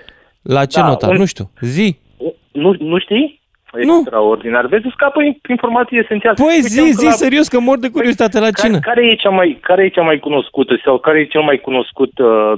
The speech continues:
Speaker 2: notar al țării? Sau a fost la un moment dat?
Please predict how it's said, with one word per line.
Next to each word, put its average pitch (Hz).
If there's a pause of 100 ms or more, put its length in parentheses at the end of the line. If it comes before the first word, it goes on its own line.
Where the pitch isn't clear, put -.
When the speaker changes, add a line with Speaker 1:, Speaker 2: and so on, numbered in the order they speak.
(200)
Speaker 2:
notar 131
al 113
țării? 104 (240)
Sau 117
a 117
fost 117
la 113
un 104
moment 101
dat? 95